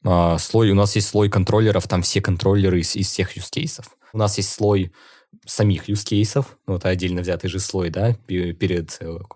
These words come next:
корой. Э, это все use кейсы. М,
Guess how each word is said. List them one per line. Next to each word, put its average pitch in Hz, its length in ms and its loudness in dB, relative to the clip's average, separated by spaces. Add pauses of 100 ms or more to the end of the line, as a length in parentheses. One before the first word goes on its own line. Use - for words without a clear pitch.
(120)
корой. 82 440 -2 (440)
Э, 87 180 -2 (200)
это 95 180 -4
все 90 180 -4
use 82 140 -6
кейсы. - 440 -10 (480)
М, 82 400 -8